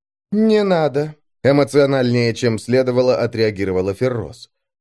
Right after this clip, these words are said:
«Я бы предпочла, чтобы мое возвращение осталось в тайне от коллег,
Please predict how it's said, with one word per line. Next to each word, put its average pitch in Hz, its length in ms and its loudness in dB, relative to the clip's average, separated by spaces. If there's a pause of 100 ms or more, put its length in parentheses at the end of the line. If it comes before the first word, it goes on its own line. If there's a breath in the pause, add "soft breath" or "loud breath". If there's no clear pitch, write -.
(320)
«Я 185 260 0
бы 208 140 0
предпочла, 190 720 -2
чтобы 180 260 -4
мое 175 280 0
возвращение 170 720 -2
осталось 160 480 -2
в - 100 -20
тайне 98 380 0
от - 80 -8
коллег, 92 480 -6